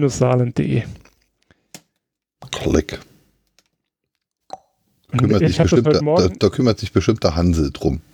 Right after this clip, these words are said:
Speaker 1: Äh, nee, äh, der war's nicht. Ich hab's heute Morgen im Radio gehört.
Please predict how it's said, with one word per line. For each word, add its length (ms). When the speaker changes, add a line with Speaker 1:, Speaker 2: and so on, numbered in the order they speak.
Speaker 1:
Äh, 200
nee, 360
äh, 880
der 200
war's 260
nicht. 280
Ich 160
hab's 180
heute 180
Morgen 220
im 100
Radio 440
gehört. 440